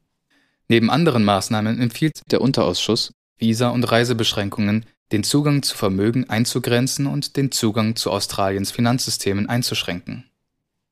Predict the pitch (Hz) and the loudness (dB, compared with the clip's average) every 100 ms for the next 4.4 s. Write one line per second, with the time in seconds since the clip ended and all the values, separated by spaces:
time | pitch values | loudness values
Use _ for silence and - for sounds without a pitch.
0 | _ _ 123 - 160 143 101 101 135 - | _ _ -4 0 2 4 2 2 -2 -2
1 | - - 113 110 107 113 101 113 - - | -2 0 0 2 2 2 0 -2 -2 -4
2 | 151 - 131 127 131 120 - 101 101 101 | -4 0 0 0 0 0 0 0 -2 -4
3 | - 104 98 - 98 117 117 110 110 - | -4 -2 -2 -2 -2 -4 -4 -2 -2 -2
4 | 95 101 98 - | -6 -4 -6 -8